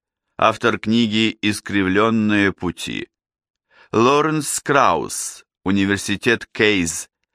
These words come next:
Вестern Резерв, автор книги «Физика в Стар Трек». Ричард Готт Третий, Принстонский университет. Автор книги «Путешествие во времени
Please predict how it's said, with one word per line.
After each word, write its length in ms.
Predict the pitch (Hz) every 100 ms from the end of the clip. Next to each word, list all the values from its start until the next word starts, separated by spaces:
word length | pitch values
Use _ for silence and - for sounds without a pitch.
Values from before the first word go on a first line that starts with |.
| _
Вестern 640 | 117 127 107 - 98 95 87
Резерв, 640 | 90 82 107 120 120 - - _ _
автор 440 | - 110 - 107 101
книги 500 | 107 110 107 107 98
«Физика 680 | - 117 107 110 - 107 92
в 80 |
Стар 800 | - - - _ - 90 98 - - -
Трек». 480 | 101 80 - - - _ _ _ _ _ _ - -
Ричард 540 | 156 170 - 160 120
Готт 420 | 92 139 135 - - -
Третий, 640 | 135 110 - - 50 - _ _ _ _
Принстонский 640 | - 113 117 - 110 - 107
университет. 880 | 101 95 95 - 82 - - - _ _ _ _ _ -
Автор 420 | 101 104 110 104
книги 560 | - 117 107 107 104 -
«Путешествие 840 | - 101 104 - 113 - - 92 87
во 140 | 82
времени 640 | 80 107 127 123 120 120